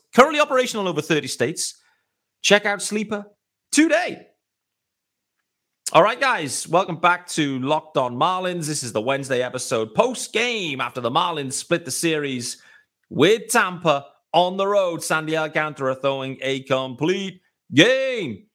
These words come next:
Complete game. Not a shutout, but a complete game. Marlins win it seven one. Offense came alive. Multi-hit day all over the show and a Brian De La Cruz bomb. Yes, sir.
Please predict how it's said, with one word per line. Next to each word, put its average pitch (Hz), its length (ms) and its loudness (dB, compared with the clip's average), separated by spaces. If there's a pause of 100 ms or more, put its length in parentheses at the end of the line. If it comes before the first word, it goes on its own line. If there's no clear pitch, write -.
(340)
Complete 180 420 0
game. 185 240 -2
Not 214 140 0
a - 20 -6
shutout, 180 480 -2
but 131 80 -6
a 120 40 -6
complete 147 300 -6
game. 117 220 -2
Marlins 127 260 -2
win 120 120 -2
it 113 80 -8
seven 143 360 -2
one. 127 260 -2 (180)
Offense 139 320 -4
came 127 180 -4
alive. 117 280 -4
Multi-hit 185 480 -2
day 151 260 0
all 185 200 -2
over 156 160 -2
the 131 100 -4
show 123 220 -2
and 107 80 -6
a 95 40 -12
Brian 117 240 -4
De 113 80 -4
La 110 80 -4
Cruz 113 260 -6
bomb. 156 400 2
Yes, 127 220 -6
sir. 160 260 0